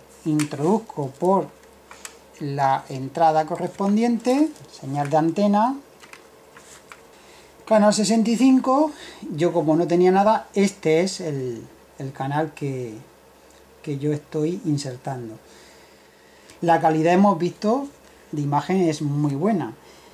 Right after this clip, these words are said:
Por lo tanto, esto nos podría servir para introducir dentro de nuestra red de distribución una cámara de videovigilancia, por ejemplo.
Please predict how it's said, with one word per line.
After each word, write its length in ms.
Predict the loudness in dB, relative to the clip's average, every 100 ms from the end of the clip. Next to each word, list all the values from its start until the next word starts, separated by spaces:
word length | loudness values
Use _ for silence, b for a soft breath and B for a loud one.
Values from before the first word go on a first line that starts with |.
| B B -4
Por 120 | -2
lo 60 | 2
tanto, 220 | 2 0
esto 160 | 0 0
nos 100 | 0
podría 320 | 2 2 0
servir 460 | 0 0 2 0
para 480 | 0 2 4 4 2 -2
introducir 640 | -4 -4 -4 -4 0 0
dentro 500 | 2 -2 0 0 -2 -4
de 260 | -4 -2
nuestra 640 | 0 0 -2 -2 0 0 0
red 340 | 0 0 0 -4
de 160 | -4
distribución 800 | -4 -4 -6 -6 -2 2 2 2 -6 -20 -20 -20 -20 -20 -20 _ -8
una 300 | -2 0 0
cámara 380 | 0 2 2 2
de 120 | 2
videovigilancia, 960 | 0 -2 -4 -6 -6 -4 -2 -2 -4 -10
por 140 | -10
ejemplo. 420 | -8 -8 -8 -8